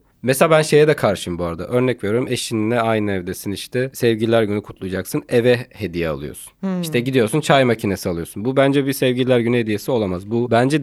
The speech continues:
Speaker 1: işte yıl dönümü hediyesi, doğum günü hediyesi de olamaz. O çünkü eve aldığın bir malzeme. Ona özel bir şey alman lazım.
Speaker 2: Ama şöyle düşün. Mesela bazı kadınlar, sallıyorum, şu an Dyson saç şekillendirici.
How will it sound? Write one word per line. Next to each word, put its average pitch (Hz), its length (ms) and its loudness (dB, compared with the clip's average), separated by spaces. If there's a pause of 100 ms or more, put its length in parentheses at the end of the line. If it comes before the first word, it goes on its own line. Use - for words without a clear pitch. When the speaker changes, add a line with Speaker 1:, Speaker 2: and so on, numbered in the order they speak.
(120)
Speaker 1:
işte 120 200 -4
yıl 127 220 4
dönümü 127 260 4
hediyesi, 123 440 2
doğum 120 220 4
günü 120 140 2
hediyesi 117 320 0
de 107 60 -2
olamaz. 85 340 -4
O 110 120 0
çünkü 123 260 -4
eve 120 220 2
aldığın 110 460 2
bir 92 200 -4
malzeme. 82 520 -6 (140)
Ona 147 200 2
özel 147 340 6
bir 117 60 -2
şey 101 160 -2
alman 85 320 -2
lazım. 82 140 -4
Speaker 2:
Ama 320 160 0
şöyle 311 320 0
düşün. 202 460 -4 (120)
Mesela 240 520 0
bazı 247 320 2
kadınlar, 196 600 -4
sallıyorum, 180 480 -4
şu 208 140 -6
an 196 200 -2
Dyson 214 340 2
saç 202 300 -2
şekillendirici. 151 840 -8